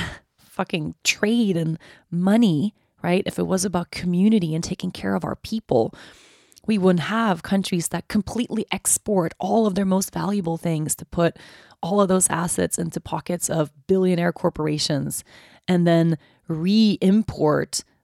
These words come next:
like, bullshit fast foods and things that make people sick and then have people slave away at minimum wage to try to make ends meet. It's like, it's,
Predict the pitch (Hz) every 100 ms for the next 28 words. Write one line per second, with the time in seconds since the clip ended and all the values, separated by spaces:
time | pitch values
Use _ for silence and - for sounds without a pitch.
0 | - 160 - 147 175 196 185 - 175 -
1 | - 156 165 - 190 170 151 - 156 -
2 | 170 - - 170 - 165 170 147 - 123
3 | - - - _ - 165 151 160 151 165
4 | - 143 135 - - 170 160 156 160 160
5 | 156 160 156 151 147 156 151 - - 156
6 | 160 160 170 156 - 185 190 - - -
7 | - - 190 - - 202 -